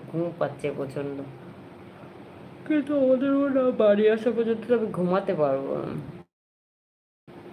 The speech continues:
আহ, ধরো আমি ঘুমিয়ে পড়লাম, আহ, ঘুমালেই ফের আবার ওকে আসলেই ও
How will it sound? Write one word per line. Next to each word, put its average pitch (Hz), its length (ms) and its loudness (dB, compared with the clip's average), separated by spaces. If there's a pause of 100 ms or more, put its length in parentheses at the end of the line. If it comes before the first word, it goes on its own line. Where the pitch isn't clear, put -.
(160)
আহ, - 160 2
ধরো 226 240 6
আমি 240 160 2
ঘুমিয়ে 233 520 6
পড়লাম, 156 360 6
আহ, 156 920 -2 (220)
ঘুমালেই 214 420 4 (380)
ফের 214 200 6
আবার 208 260 10
ওকে 202 300 4
আসলেই 190 460 2
ও 175 100 2